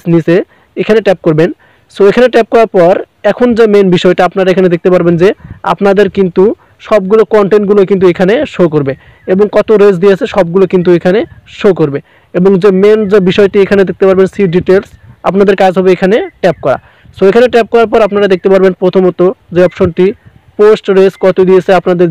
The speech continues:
দিনে এবং আপনাদের নিউ পেজ লাইকস কত আসলো এবং আপনারা এখানে দেখতে পারবেন যে নিউ পেজ ফলোয়ার্স কত এবং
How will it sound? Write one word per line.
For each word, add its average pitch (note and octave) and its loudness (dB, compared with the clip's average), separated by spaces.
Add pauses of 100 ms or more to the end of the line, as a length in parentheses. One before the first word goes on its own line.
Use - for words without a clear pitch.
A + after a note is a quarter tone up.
দিনে F3 2 (440)
এবং F3 0 (100)
আপনাদের F#3 2 (400)
নিউ G3+ 2 (140)
পেজ G#3 2 (160)
লাইকস F#3 0 (120)
কত F#3+ 0 (120)
আসলো F#3 -2 (400)
এবং F3+ -2
আপনারা G3 0
এখানে G3+ 0
দেখতে F3+ -4
পারবেন F#3 0
যে F#3+ 2 (380)
নিউ G#3+ 2 (180)
পেজ G#3 2 (100)
ফলোয়ার্স F#3+ 0 (100)
কত F#3 -2 (460)
এবং F3+ 0